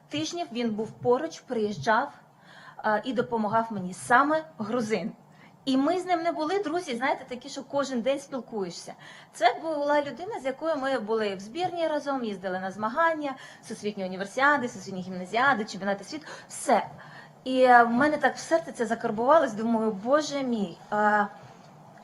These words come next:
і друга історія, яка мене вражає одинадцять, а то й більше років,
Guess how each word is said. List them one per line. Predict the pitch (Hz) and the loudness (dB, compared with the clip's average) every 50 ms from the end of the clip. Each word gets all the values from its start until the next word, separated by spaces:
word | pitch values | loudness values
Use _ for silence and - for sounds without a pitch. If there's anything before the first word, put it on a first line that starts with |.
| - - | -14 -4
і | - 277 | -2 0
друга | 220 220 302 349 359 339 339 | 0 2 2 2 6 6 6
історія, | 302 302 - - 320 311 285 277 | 6 6 4 2 4 4 6 6
яка | 269 269 269 277 285 269 | 4 4 2 2 2 0
мене | 262 269 262 254 254 254 254 247 - - - - | 2 2 2 2 4 4 2 2 -2 -6 -12 -10
вражає | - 214 247 262 262 262 277 269 262 254 240 226 - - - | -6 -2 0 0 0 2 4 6 8 10 10 8 6 4 0
одинадцять, | 240 240 208 240 247 247 247 254 233 - 247 214 214 - | -2 -2 -2 0 2 2 2 2 2 2 0 0 0 0
а | 220 | -2
то | 226 - 254 | 0 0 0
й | 240 | -2
більше | 220 208 254 240 208 - - 254 | 0 -2 -4 -4 -4 -4 -2 -2
років, | 269 320 359 359 349 254 | 0 0 0 0 -2 -4